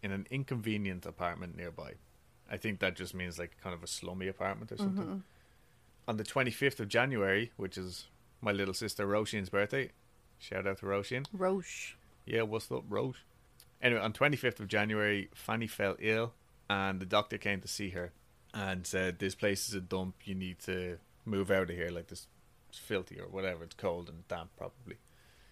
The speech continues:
Speaker 1: So the next day, the doctor returned along with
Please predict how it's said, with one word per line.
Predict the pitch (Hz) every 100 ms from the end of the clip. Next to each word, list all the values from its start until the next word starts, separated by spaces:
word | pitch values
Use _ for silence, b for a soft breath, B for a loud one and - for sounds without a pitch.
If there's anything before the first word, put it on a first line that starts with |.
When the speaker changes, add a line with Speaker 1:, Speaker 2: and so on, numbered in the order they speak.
| b b b
Speaker 1:
So | - 107
the | 110
next | 113 - 120
day, | 113 113
the | 101
doctor | 107 104 110
returned | 98 - 123 120 110 -
along | 104 107 107
with | 101